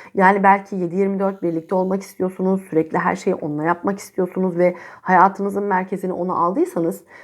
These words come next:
bu da kişi için sıkıcı bir durum olmuş. Ve diyor ki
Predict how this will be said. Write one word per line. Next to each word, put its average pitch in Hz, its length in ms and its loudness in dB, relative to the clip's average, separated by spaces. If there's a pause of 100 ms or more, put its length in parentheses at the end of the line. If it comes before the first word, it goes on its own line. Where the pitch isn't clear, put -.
(160)
bu 233 140 -2
da 294 80 4
kişi 226 280 -4
için 233 220 -2
sıkıcı 190 380 -4
bir 190 100 -2
durum 175 220 2
olmuş. - 340 -4
Ve 196 120 0
diyor 359 180 -2
ki 202 220 2